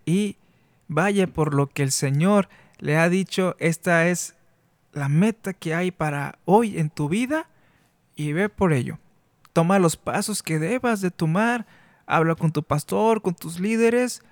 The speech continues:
y dale hacia adelante. Sé una persona que disfrute de su vida haciendo lo que el Señor quiere para ti. Y esto, hermano, te hará muy, muy feliz.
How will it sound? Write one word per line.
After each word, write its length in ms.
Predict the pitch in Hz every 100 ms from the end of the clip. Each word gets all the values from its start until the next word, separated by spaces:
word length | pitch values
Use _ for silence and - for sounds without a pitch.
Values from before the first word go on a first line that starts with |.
| _ _ _ _ _
y 180 | 147 151
dale 320 | 165 269 262
hacia 220 | - 170
adelante. 760 | 156 135 123 120 - 139 139 - _ _ _ _ _
Sé 220 | - 165
una 180 | 180 233
persona 680 | - 190 160 151 196 214 214
que 200 | - 160
disfrute 680 | 156 151 - 202 233 - 220
de 120 | 185
su 180 | - 156
vida 320 | 208 220 220
haciendo 800 | - 165 - 196 214 214 233 226 - -
lo 240 | 160 160
que 260 | - 175 175
el 200 | 160 160
Señor 540 | 156 165 156 196 220 202 _ _ _
quiere 480 | - 165 202 202 - _ _
para 280 | - 156 165
ti. 380 | - 180 175 156 - _ -
Y 300 | 170 185 -
esto, 320 | 233 233 220
hermano, 280 | 202 208 214
te 160 | -
hará 240 | 147 180 165
muy, 360 | 165 226 233
muy 360 | 196 196 233 214
feliz. 680 | - 156 143 175 262 277